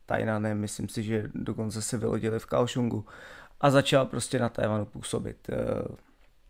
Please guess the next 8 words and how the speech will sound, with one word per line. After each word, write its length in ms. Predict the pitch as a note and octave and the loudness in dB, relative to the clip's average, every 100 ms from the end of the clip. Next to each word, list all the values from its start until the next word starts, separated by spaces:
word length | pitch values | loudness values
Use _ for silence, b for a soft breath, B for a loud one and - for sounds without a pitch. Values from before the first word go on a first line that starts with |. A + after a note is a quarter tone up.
| - - - - _ - - - - - - - C3+ - - - - | -20 -20 -20 -20 _ -20 -20 -20 -20 -20 -20 -12 -8 -8 -10 -20 -20
v 40 | - | 2
podstatě, 560 | D3 - E3 D#3+ C#3 B B B B B - | 2 6 6 8 6 B B B B B 4
eh, 400 | C3 B2+ B2+ B2 | 8 10 8 4
jeho, 680 | B2 B2+ D#3 D#3 D3+ C#3 - | 2 6 8 10 10 6 2
jeho 600 | A#2 C3+ C3+ C#3 C3 B2+ - - - - - - _ - - | 2 4 6 8 8 6 -2 -20 -20 -20 -20 -20 _ -20 -2
aktivity 920 | C#3 - D#3+ C#3 C3+ C3 B2+ A#2+ A#2+ | -2 6 8 8 6 6 4 4 0
se 800 | - - - B2+ A#2+ A#2 A#2 - - - | -2 -2 4 6 6 4 2 0 -4 -6
neomezily 800 | - C#3+ D#3 D3 B2 C3+ C3 B2 | 2 6 10 10 10 8 8 6